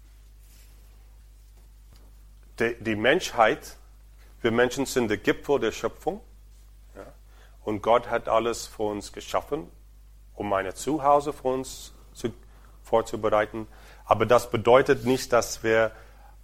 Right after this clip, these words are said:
freiwillig, äh, frei, frei über die Schöpfung herrschen kann und tun, was wir, wir, was wir wollen. Nein. Wir sollten diese Garten pflegen.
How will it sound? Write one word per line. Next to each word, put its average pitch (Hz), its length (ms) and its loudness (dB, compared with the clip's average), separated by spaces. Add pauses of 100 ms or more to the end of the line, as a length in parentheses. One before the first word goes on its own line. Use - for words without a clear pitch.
(480)
freiwillig, 120 760 0
äh, - 400 -4
frei, 117 400 0
frei - 360 -2
über 104 200 -2
die 98 140 -4
Schöpfung 110 600 -2 (320)
herrschen 123 540 2
kann 87 320 -10 (200)
und 107 140 -6
tun, 110 280 -8
was 101 260 -8
wir, 92 160 -16 (920)
wir, 101 180 -6 (180)
was 95 280 -6
wir 92 120 -12
wollen. 87 300 -4 (920)
Nein. 87 360 -4 (2500)
Wir 104 180 -2
sollten 123 720 0 (640)
diese 104 320 -2
Garten 98 560 0
pflegen. 90 440 -6